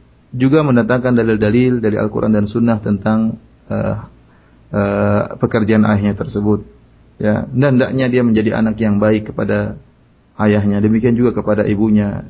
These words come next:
muamalah yang indah terhadap keduanya. Kita tahu bahwasanya jika seorang ayah dalam keadaan syirik, bahkan memaksa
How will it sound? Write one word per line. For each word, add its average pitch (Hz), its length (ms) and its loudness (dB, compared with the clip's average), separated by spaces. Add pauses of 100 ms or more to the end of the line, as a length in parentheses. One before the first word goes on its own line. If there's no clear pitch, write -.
muamalah 107 520 2
yang 101 360 -2 (160)
indah 110 400 2
terhadap 104 320 -4
keduanya. 104 640 0 (560)
Kita 117 100 0
tahu 131 140 2
bahwasanya 113 420 2
jika 110 220 -2
seorang 107 400 -2
ayah 113 320 -2
dalam 107 320 0
keadaan 107 240 0
syirik, 120 400 0
bahkan 127 400 -2
memaksa 113 560 -4